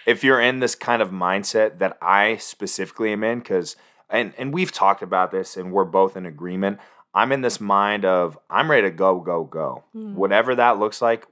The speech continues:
Speaker 1: whatever training I can get my hands on, I am gonna be just balls to the wall,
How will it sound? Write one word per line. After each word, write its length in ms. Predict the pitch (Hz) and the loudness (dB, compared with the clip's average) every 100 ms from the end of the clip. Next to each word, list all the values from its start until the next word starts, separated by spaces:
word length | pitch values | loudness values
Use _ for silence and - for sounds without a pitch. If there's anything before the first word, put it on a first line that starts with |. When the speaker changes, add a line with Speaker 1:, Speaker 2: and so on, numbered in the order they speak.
| 73 | _
Speaker 1:
whatever 360 | 85 98 110 | -2 0 0
training 420 | 104 - 101 107 | -4 -6 -4 -2
I 60 | 104 | -4
can 60 | 101 | -2
get 120 | 101 | -4
my 140 | 101 92 | -2 -4
hands 280 | 95 101 | -4 -4
on, 280 | 104 104 104 - _ _ _ - | 0 -2 -2 -10 _ _ _ -2
I 240 | 90 107 117 87 | 2 2 2 -2
am 720 | 101 101 98 92 90 87 73 _ _ _ _ - | -2 2 2 0 -4 -10 -14 _ _ _ _ -10
gonna 220 | 98 110 104 | -2 0 0
be 300 | 104 98 90 | 0 0 -2
just 360 | 80 92 - 82 73 76 | -2 -2 -4 -10 -20 0
balls 460 | 95 101 104 104 | 2 4 2 -2
to 320 | - - 107 | -10 -12 -6
the 100 | 104 | -2
wall, 760 | 90 82 82 90 92 90 85 - | -2 -2 0 2 2 2 0 -6